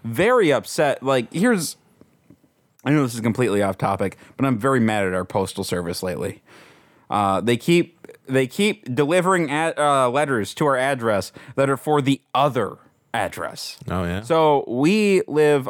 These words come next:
Speaker 1: on the East Street, and there's a West Street, right?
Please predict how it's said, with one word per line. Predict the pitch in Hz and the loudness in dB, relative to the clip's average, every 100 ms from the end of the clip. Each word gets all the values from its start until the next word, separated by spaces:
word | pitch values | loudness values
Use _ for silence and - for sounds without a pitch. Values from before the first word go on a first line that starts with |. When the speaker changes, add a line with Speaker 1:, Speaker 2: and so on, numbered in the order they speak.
| - | -2
Speaker 1:
on | 127 127 123 117 110 104 - _ _ _ _ | 0 2 0 0 0 -2 -6 _ _ _ _
the | - - 135 - | -8 -2 -2 2
East | 170 - - | 0 0 -4
Street, | - - 101 95 - - - _ _ _ _ - - - - _ _ _ _ _ _ _ _ | -8 -2 0 -2 -4 -18 -20 _ _ _ _ -20 -20 -20 -20 _ _ _ _ _ _ _ _
and | 147 139 | -4 0
there's | 147 143 | 2 2
a | |
West | 143 185 175 | 2 0 -2
Street, | - 113 92 - - | -6 -4 -4 -8 -4
right? | 117 131 | 0 0